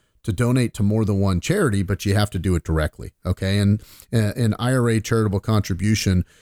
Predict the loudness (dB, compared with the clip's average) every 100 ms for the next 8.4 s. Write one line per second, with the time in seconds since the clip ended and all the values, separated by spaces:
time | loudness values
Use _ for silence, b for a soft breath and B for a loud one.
0 | b 0 0 0 -2 0 2 2 0 -2
1 | -2 0 2 2 2 0 -4 -2 -2 0
2 | 0 0 0 0 2 2 0 -4 0 2
3 | 2 0 0 0 0 0 -4 -2 -4 0
4 | 0 2 0 -2 -2 0 0 0 0 0
5 | -2 -2 0 0 -2 -2 0 0 -4 B
6 | B B -2 2 2 2 -2 -2 0 2
7 | 2 2 2 2 0 -2 0 0 2 0
8 | 0 0 0